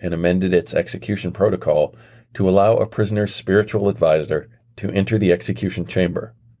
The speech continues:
On June eleventh, twenty twenty-one, Ramirez filed another prison grievance asking that his pastor be permitted to lay hands on him and pray over him during his execution acts. Or,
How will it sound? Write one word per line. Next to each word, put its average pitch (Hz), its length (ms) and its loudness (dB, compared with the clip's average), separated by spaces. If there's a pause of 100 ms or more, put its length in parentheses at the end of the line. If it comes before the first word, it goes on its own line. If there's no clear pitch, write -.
(720)
On 90 160 2
June 101 260 0
eleventh, 80 580 0
twenty 82 240 -4
twenty-one, 85 640 -2 (600)
Ramirez 131 500 4
filed 110 360 4
another 90 460 2
prison 87 400 -2
grievance 95 560 0
asking 90 420 0
that 95 120 2
his 101 180 0
pastor 85 400 2
be 90 140 0
permitted 87 500 0
to 98 100 0
lay 87 280 0
hands 117 420 0
on 87 180 0
him 85 260 -6 (440)
and 92 180 0
pray 110 220 4
over - 240 0
him 82 380 -4
during 82 240 -2
his 104 160 -4
execution 95 640 -2
acts. - 360 -10 (1300)
Or, 95 160 -4